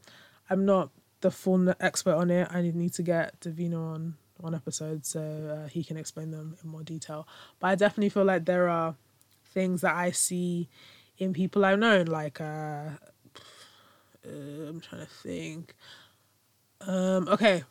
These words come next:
one of my, one of my family members is a Leo. He is definitely a Leo, just, like, that outgoing, loud, um,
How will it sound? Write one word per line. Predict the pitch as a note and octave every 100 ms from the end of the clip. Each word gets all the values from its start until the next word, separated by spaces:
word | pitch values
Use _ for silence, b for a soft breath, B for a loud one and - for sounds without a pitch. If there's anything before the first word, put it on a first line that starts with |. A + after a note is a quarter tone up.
| -
one | F3 F3+ F#3
of | F#3 D#3+
my, | F3 F3 F3 F3 F3 D3+ -
one | - F3+
of |
my | F#3
family | F#3+ F3
members | F3 F3 D3+
is | D#3+
a | F3+
Leo. | F#3 G3+ D3 C#3+ - _ _ _ _ _ _ _
He | - F3 E3+
is | F3+
definitely | E3 D#3 F#3 F3 F3
a |
Leo, | F3+ G3 C#3+ C3+ -
just, | F3 -
like, | E3 D#3
that | E3+ -
outgoing, | F3 E3 F3 E3+ E3 E3 D#3+
loud, | D#3+ D#3+ E3 E3 E3 _ B B B B -
um, | D#3+ D#3 D#3+ D#3+